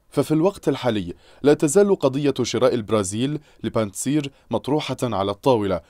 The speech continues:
والمناقشات مستمرة، فهي تناقش شراء أنظمة دفاع جوي روسية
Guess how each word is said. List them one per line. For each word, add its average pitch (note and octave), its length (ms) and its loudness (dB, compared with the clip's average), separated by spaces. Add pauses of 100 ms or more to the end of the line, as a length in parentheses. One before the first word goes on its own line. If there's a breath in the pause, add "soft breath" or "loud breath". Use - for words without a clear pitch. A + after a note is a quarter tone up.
والمناقشات G#2 760 0
مستمرة، A#2 640 0 (200 soft breath)
فهي C3+ 280 2
تناقش D#3+ 500 -2
شراء A#2+ 440 2
أنظمة B2+ 280 -2
دفاع B2 480 0
جوي A#2+ 440 -4
روسية A2+ 580 -2